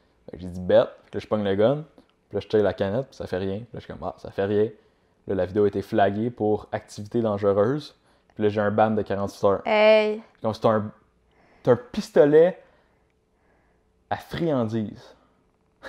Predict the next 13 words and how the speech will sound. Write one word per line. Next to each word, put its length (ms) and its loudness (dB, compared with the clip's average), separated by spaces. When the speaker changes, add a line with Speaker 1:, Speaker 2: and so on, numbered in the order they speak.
Speaker 1:
Genre, 320 -2
c'est, 160 -14
c'est 160 -20
Speaker 2:
Est-ce 120 -4
que 100 4
t'as 120 4
dit 160 -4
friandise ? 680 -4
Speaker 1:
J'attendais 460 -4
ta 100 -4
réaction, 400 -6
hein. 220 -6
<laughs> 120 -4